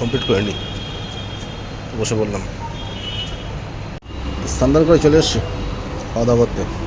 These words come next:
এসে উচ্ছে বাজার, সঙ্গে আছে একটা পাতি লেবু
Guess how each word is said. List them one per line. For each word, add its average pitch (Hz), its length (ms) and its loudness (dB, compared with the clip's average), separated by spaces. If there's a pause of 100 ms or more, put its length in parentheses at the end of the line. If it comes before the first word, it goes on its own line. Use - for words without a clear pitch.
(1400)
এসে 117 100 2
উচ্ছে 120 260 2
বাজার, 95 220 4 (2250)
সঙ্গে 117 220 2
আছে 120 100 4
একটা 117 140 2
পাতি 110 200 4
লেবু 120 220 4